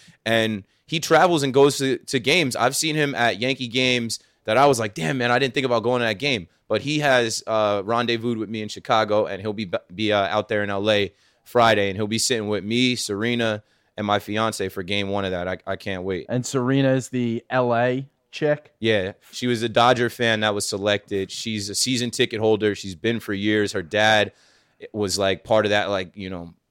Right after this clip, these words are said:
Speaker 1: the fans that watched the eighty-eight World Series and brought her into that culture. And, like, she's lit out there. I think she's got, like, five thousand Instagram followers. Like, she, she's, like, known in the stadium. So I'm rolling with her.
Speaker 2: That's awesome. Good for you.
Speaker 1: Yeah,
Speaker 2: Um,
Speaker 1: yeah.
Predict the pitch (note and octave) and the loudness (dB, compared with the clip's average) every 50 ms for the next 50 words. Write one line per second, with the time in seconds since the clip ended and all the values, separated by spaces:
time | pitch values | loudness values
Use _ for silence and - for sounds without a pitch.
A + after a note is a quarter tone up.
0 | _ _ _ _ _ _ F#2+ F#2 - - A#2 A2+ A2 G#2+ G#2+ G2+ G2 F#2+ F#2+ F#2+ | _ _ _ _ _ _ -16 -14 -8 -2 0 0 2 0 0 0 0 0 2 2
1 | G#2 G2+ G2+ - - - - - A#2 A2 G#2+ G#2+ G#2+ A2+ A2 G2 G#2+ A2+ G#2+ G#2 | 2 2 2 0 -2 -6 -4 -2 0 0 2 2 2 2 0 2 2 2 2 2
2 | F#2+ - - A2+ G#2+ G#2 G#2 G2+ G2+ G2 G2 F#2 - - _ _ _ _ _ _ | 0 -4 -4 -4 -2 -2 -2 -2 -4 -4 -6 -6 -8 -12 _ _ _ _ _ _
3 | G2+ G2 F#2+ G2 F2+ G#2+ A2 A2 G2+ A#2 A2+ A2+ A2 G#2+ G2+ F2+ G2+ G2+ F#2 F#2+ | -8 -6 -6 -2 2 4 4 6 6 6 6 6 6 4 2 0 0 0 0 0
4 | - - G2+ G#2 G2 - - F#2+ F#2 F#2+ F#2+ F#2 F2+ F2 - - - A#2 A2 F2 | 0 -2 -2 -2 -2 -2 -6 -10 -10 -8 -8 -6 -6 -6 -6 -6 -4 -4 -4 -4
5 | F#2 G2 A2 G#2+ G#2+ G2 F#2 - - G2 F#2+ F#2 F2 - A2 - - A#2 A2 A2 | 0 2 2 4 4 2 2 0 -2 -2 0 0 -2 -4 -8 -10 -6 -2 0 0
6 | G2 D2 F#2 F2+ - - - G2 G2+ G2+ G2 - G#2 G2+ G2 G2 G2 G2 G#2 G#2 | 0 0 -4 -8 -8 -6 -2 0 0 0 0 0 0 0 0 -2 -4 -6 -8 -8
7 | - G#2 F#2+ G2+ G2+ F#2+ F#2 - G2+ G2 G2 F#2+ F#2+ G2 F#2+ F#2 - - _ _ | -8 -8 -6 -6 -6 -6 -4 -2 0 2 2 2 2 0 -2 -4 -8 -12 _ _
8 | _ _ _ _ F#2+ F#2+ F#2 F2+ E2+ - _ _ - - - A2+ A2+ G#2 - - | _ _ _ _ -4 -4 -2 -4 -4 -8 _ _ -16 -10 -6 -6 -6 -6 -8 -10
9 | - - - A#2 G#2 G2 G#2 F#2+ F2+ F2 F#2 G2 G#2+ A2 G#2+ G#2 G#2 G2+ G2 G2 | -10 -8 -6 -4 -4 -2 -2 -2 -2 -4 -4 0 2 4 4 4 2 -2 -4 -6
10 | F#2+ - - - G2 G2+ G2+ F#2+ F2+ F2+ E2 E2 - - F#2 F2+ F2 - - _ | -6 -6 -4 0 0 0 0 0 -4 -6 -8 -8 -8 -4 -4 -4 -4 -4 -8 _
11 | _ _ _ _ _ _ _ _ _ - G#2+ A2+ A2 A2 A2+ A2+ A2 G#2+ A2 A2 | _ _ _ _ _ _ _ _ _ -6 -2 2 4 4 6 4 4 4 4 4
12 | B2 A#2 G2 F#2 F#2 - G#2 G#2 - D#3 D3+ D#3+ D#3+ - - - - - _ _ | 4 4 2 0 -2 -8 -12 -10 -6 -4 -4 -4 -4 -6 -12 -18 -20 -20 _ _
13 | _ D#3 F3 G#3 - F#3 E3 A2+ G2+ G#2 F#2+ D#2+ - - _ _ _ _ _ _ | _ -14 -14 -14 -14 -12 -8 -6 -6 -6 -6 -6 -10 -14 _ _ _ _ _ _
14 | _ _ _ _ _ _ - C3+ C3+ C3+ C3 C3 B2 A#2+ A2+ F2+ | _ _ _ _ _ _ -2 0 2 2 4 2 2 2 0 -2